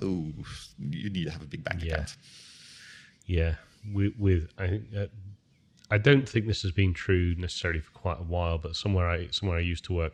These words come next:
Speaker 2: once, uh, somewhere there, when they were putting together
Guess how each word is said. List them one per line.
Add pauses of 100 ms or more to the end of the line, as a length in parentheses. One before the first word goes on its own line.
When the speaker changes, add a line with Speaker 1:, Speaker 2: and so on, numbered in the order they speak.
(120)
Speaker 2:
once,
uh, (360)
somewhere
there, (280)
when
they
were (480)
putting
together